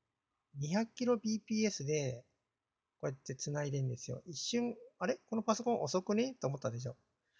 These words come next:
えー、ところがですね、これ実は二百キロビーピーエスの回線速度でやってます。しかもね、今時刻が午後七時なんで、結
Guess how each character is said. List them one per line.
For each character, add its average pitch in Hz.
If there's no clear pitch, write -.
え 160
ー、 -
と 170
こ 202
ろ 214
が 165
で 127
す 143
ね、 131
こ -
れ 143
実 139
は -
二 135
百 185
キ 226
ロ 220
ビ 202
ー -
ピ 202
ー 202
エ -
ス -
の 127
回 135
線 143
速 135
度 131
で 165
や 151
っ 135
て -
ま 120
す。 -
し -
か 240
も 175
ね、 135
今 160
時 151
刻 196
が 131
午 175
後 190
七 180
時 160
な 127
ん 123
で、 117
結 180